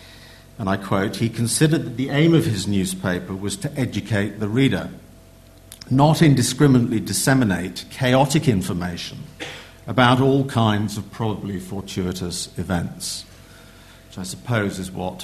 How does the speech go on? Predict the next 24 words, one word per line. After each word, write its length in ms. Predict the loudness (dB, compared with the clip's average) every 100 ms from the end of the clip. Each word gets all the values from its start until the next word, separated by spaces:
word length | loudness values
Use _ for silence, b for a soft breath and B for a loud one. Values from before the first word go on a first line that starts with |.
| -12
one 160 | -6 -2
might 260 | -2 -4
say 380 | -6 -8 -8 -10 -10
our 140 | -12
press 580 | -8 -8 -8 -10 -12 -16
specialises 760 | -20 -14 -12 -10 -10 -10 -12 -12
in. 180 | -12 -14 -16 -20 -20 -20 -20 -20 B B B B B B B
Um, 380 | 0 2 2 -2 -12 -20 -20 -20 B B B B 2
fourteen 360 | 6 8 10
years 260 | 10 10 8
ago, 300 | 4 4 4
I 160 | 2
was 180 | 0 -2
in 140 | -2 -2
Serbia 680 | -2 2 2 2 0 -2 -2
after 480 | 0 -2 -4 -6
the 240 | -4 -4 -2
nato 380 | -2 -2 -2 -2
airstrikes 640 | -2 -4 -6 -6 -6 -6
and 100 | -6
the 60 | -6
fall 280 | -6 -6 -4
of 60 |
Milosevic 960 | -2 0 0 0 -4 -6 -10 -12 -12